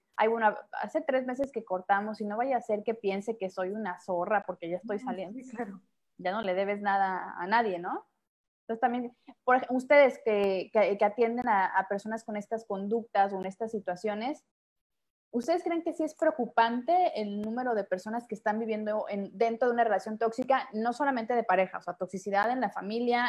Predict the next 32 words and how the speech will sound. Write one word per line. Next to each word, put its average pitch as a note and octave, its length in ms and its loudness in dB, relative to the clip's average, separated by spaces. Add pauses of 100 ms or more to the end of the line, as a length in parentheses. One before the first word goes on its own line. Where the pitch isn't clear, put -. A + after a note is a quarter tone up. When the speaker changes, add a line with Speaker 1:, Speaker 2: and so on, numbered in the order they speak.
Speaker 1:
en G#3 80 0
el F#3+ 60 2
entorno G#3 500 4
laboral G#3 640 4 (220)
también? G#3 560 -2 (100)
Porque F3+ 380 -6 (280)
ahí G#3 160 8
también A3+ 200 4
les A3 120 0
comparto, A#3 380 4
yo F#3+ 160 2
estuve G#3 460 2
en G3+ 60 2
una G#3 140 2
oficina G#3 360 0
súper G3+ 720 2
tóxica G#3+ 440 4
con F3+ 160 -4
una F#3+ 220 -2
jefa - 420 -2
<laughs> - 60 -20
muy, C4+ 400 6 (320)
muy F#3+ 220 -2
tóxica, F#3+ 500 0
y G3+ 160 -2 (720)
así F#3+ 220 -2
macabra G3+ 500 4
lo F#3 120 0
dije. F#3 280 -2 (480)
Sí, D4+ 220 6
no, C4 240 8
salí B3+ 560 4